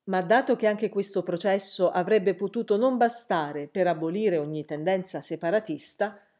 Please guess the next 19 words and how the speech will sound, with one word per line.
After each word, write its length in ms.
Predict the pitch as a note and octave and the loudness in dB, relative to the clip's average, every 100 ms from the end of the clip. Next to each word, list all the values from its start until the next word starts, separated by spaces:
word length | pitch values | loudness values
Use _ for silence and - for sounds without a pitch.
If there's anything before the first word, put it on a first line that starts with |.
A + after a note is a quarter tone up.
| _ | _
Roma 560 | - A3 G3 D#3+ G3 - _ _ - | 4 8 8 6 -2 -4 _ _ -4
non 160 | A#3 C#4+ | 0 0
solo 500 | C#4+ - G#3 E3+ D#3+ | 0 4 6 6 2
ammise 460 | E3 E3+ F3 E3+ | 0 0 0 0
i 220 | F3 - F3 | -2 -2 -6
sudditi 720 | - G#3 F3+ F#3+ F3+ F3 E3 | -6 -6 -4 -6 -4 -4 0
latinizzati 1040 | F3 F3+ G3 F3 D#3+ D3+ F#3 G3 G3 F#3+ | 2 2 0 -2 -2 2 2 2 -2 -6
alle 240 | - G3+ F#3+ | -2 0 0
più 180 | F#3+ A3 | 2 2
alte 380 | A3+ A3 G3+ | 2 0 -6
cariche 480 | F#3 F#3 F#3 F#3+ F3+ | -2 0 0 -2 -4
militari 540 | E3+ E3 E3 G3 G3 E3 | -4 -4 -2 0 2 0
e 80 | |
civili 720 | D#3+ E3+ D3+ F3+ F#3+ F#3 F#3 _ | -2 -10 -6 -4 -4 -6 -10 _
e 120 | F#3+ | -6
persino 640 | F#3+ G#3 G#3 - B3+ C4 A3 | 0 0 0 -6 -2 2 2
alla 180 | F3+ | 2
porpora 560 | F3+ G3 G3 G3 F#3 F#3 | 2 2 2 -2 -2 0
imperiale, 800 | E3+ D#3 E3+ D#3+ D3 C#3 C#3 | 0 -2 -4 0 0 -2 -4